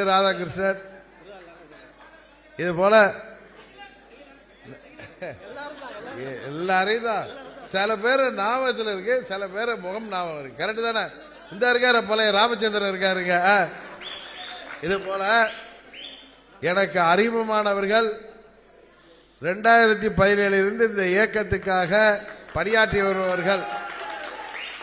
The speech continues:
இன்றைக்கு பல்வேறு பொறுப்பில் இருப்பவர்கள், இந்த நான்கு மாவட்ட கழக செயலாளர்களுக்கும் உரிய ஒத்துழைப்பு கொடுத்து பாராளுமன்ற தேர்தலாக இருக்கட்டும்,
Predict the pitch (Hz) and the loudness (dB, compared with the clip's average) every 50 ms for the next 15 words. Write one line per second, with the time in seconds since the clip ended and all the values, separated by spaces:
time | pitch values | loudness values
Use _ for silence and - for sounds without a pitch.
0 | - - - - - - - - - - - - - - - - - - - - | -16 -16 -14 -14 -12 -12 -14 -14 -16 -18 -18 -20 -20 -20 -20 -20 -20 -20 -20 -20
1 | - - - - - - - - - - - _ - - - - 165 170 175 175 | -20 -20 -20 -20 -20 -20 -20 -20 -20 -20 -20 _ -20 -20 -16 -12 -6 -4 -2 -2
2 | 165 151 160 156 147 139 135 127 - - - 156 165 175 180 175 175 165 160 - | -2 -2 -2 -2 -2 -2 -4 -6 -6 0 2 2 2 4 4 4 4 4 4 4
3 | - 165 180 180 165 185 185 175 165 165 156 147 156 147 151 160 151 143 151 151 | 4 4 4 4 4 4 4 4 4 2 2 -2 -6 -6 -6 -6 -4 -2 -2 -2
4 | 147 143 143 170 180 165 139 - - - - - - - - _ - - - - | -2 -2 0 0 -2 -2 -2 -6 -12 -18 -20 -20 -20 -20 -20 _ -20 -20 -20 -20
5 | - - - _ _ _ _ _ _ _ 127 135 143 143 135 143 147 160 170 170 | -20 -20 -20 _ _ _ _ _ _ _ -6 -2 0 0 2 4 4 4 4 4
6 | 156 151 156 143 147 160 180 190 190 185 185 185 180 151 156 170 170 165 165 160 | 0 -2 -2 0 2 4 4 4 4 4 2 0 0 0 -2 -2 -2 0 -2 -2
7 | - 151 147 151 156 156 151 151 147 147 147 147 147 147 135 - 156 160 151 - | -2 -2 0 0 0 0 0 0 -2 -2 -4 -4 -6 -6 -8 -8 -10 -10 -10 -12
8 | - - - - - - - _ _ _ _ _ _ _ _ _ _ _ _ _ | -14 -20 -20 -20 -20 -20 -20 _ _ _ _ _ _ _ _ _ _ _ _ _
9 | _ - 135 160 165 165 160 151 139 143 151 147 160 170 190 180 170 160 165 147 | _ -12 -6 -2 0 2 2 4 2 2 2 2 4 4 4 4 4 2 -2 -2
10 | 156 156 156 147 123 - 170 160 151 - - - - - - - - _ _ _ | 0 0 0 0 0 0 0 0 0 -2 -8 -16 -20 -20 -20 -20 -20 _ _ _
11 | - _ _ _ 131 135 156 175 180 180 180 180 175 170 165 170 170 170 165 165 | -20 _ _ _ 0 4 4 6 6 6 6 6 4 2 0 -2 -2 -2 -2 0
12 | 156 165 160 165 165 160 165 165 165 160 160 147 156 151 147 151 127 156 156 139 | 2 4 4 4 4 2 2 4 4 6 6 4 2 0 -2 -4 -4 -6 -6 -4
13 | 156 160 147 127 | -4 -6 -6 -6